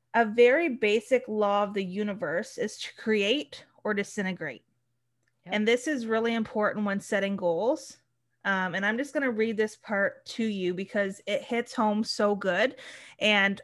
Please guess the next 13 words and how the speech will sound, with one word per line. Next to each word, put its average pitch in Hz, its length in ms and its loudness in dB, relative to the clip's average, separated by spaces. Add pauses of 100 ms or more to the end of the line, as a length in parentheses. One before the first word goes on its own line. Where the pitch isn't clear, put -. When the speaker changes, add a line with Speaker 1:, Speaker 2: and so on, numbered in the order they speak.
Speaker 1:
I 214 120 6
know 214 280 4
it's 214 160 0
gonna 214 180 2
resonate 196 500 2
with 190 200 -4
you 196 120 -2
when 180 140 -4
you 175 100 -4
hear 180 240 -4
this. - 440 -12 (460)
So 220 320 4
how 269 420 2